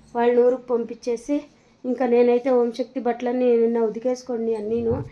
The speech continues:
ఇంకా అన్నీ బ్యాగ్లో ఎత్తిపెట్టేసినాను పైన, అవన్నీ బట్టలే.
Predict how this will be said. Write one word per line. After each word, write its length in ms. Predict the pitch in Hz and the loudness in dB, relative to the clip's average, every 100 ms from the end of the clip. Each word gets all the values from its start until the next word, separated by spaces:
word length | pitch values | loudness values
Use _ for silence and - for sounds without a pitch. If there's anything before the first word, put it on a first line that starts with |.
| - - - _ | -18 -20 -20 _
ఇంకా 180 | 240 233 | -4 0
అన్నీ 220 | 226 240 | 0 0
బ్యాగ్లో 400 | 240 233 214 240 | 0 -2 -2 -2
ఎత్తిపెట్టేసినాను 720 | 247 233 220 233 233 240 220 | -2 -4 -6 -6 -8 -8 -8
పైన, 460 | 208 214 220 226 233 - _ _ _ _ _ _ 233 | -8 -6 -4 -4 -6 -14 _ _ _ _ _ _ -2
అవన్నీ 320 | 233 233 240 | 0 0 -2
బట్టలే. 560 | 220 220 247 233 247 | -6 -8 -6 -6 -6